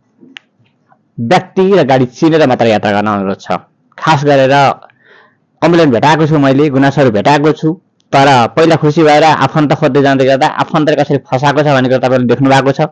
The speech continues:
र सुरक्षित भरपर्दो यात्राका लागि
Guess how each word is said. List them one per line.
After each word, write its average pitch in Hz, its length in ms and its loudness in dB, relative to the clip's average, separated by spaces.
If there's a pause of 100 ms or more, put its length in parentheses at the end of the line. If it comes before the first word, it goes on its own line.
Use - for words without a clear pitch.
(500)
र 165 360 2 (340)
सुरक्षित 190 640 -4
भरपर्दो 165 420 0
यात्राका 147 400 0
लागि 139 560 0